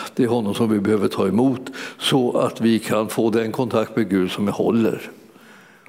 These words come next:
Och Herren har tänkt och vill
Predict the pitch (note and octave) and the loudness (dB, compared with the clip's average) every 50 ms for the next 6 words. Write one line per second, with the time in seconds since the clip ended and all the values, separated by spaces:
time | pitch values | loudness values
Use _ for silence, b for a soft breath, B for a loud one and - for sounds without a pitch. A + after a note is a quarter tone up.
0 | B B B - - - - A2+ A2+ G2+ G2 A#2 B2 A#2 A2 A2 - - C3+ C3+ | B B B -12 -12 -8 -6 -4 -2 0 0 0 0 0 -2 -4 -2 -2 -2 -2
1 | C3+ - - - - - - B B B B B B B B A#3+ A2 - - - | -2 -4 -8 -12 -14 -16 -16 B B B B B B B B -4 -4 -4 -4 -4
2 | A#2+ G2+ B2 C3+ C3+ G#2+ F#2 - | -2 0 2 2 2 2 0 -2